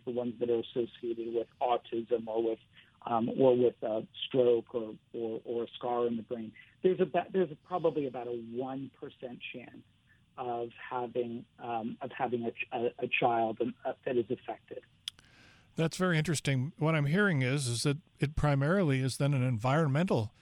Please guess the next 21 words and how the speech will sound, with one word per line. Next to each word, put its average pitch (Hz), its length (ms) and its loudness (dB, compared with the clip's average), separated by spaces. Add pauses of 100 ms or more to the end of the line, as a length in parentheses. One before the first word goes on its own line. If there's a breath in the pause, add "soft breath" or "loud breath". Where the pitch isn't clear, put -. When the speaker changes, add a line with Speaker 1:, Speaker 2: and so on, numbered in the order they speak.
(120 soft breath)
Speaker 2:
situation 127 680 0
where 120 140 2
something 147 520 2
has 127 220 2
occurred 143 720 0 (720 loud breath)
to 139 160 2
create 135 500 0 (380)
that 131 220 2 (140)
electro, 135 720 2 (720 soft breath)
uh, 127 340 2
sensation 151 720 0
in 131 120 0
the 120 60 0
brain. 190 540 2
Am 147 160 0
I, 147 300 0 (100)
am 151 80 2
I 151 100 4
hearing 156 340 4
you 202 100 2
correctly? 214 600 -2